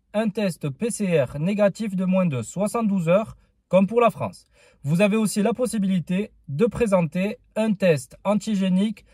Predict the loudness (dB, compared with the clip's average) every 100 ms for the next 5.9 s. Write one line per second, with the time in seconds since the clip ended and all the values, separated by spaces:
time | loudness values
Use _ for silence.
0 | _ -2 2 2 4 2 0 -2 0 0
1 | 2 0 0 -4 -4 -6 -2 0 4 4
2 | 2 0 0 0 0 2 0 -2 -6 2
3 | 2 2 0 4 4 4 -4 -8 _ _
4 | _ _ -8 -4 2 4 6 4 4 0
5 | -6 -4 0 0 0 4 6 6 2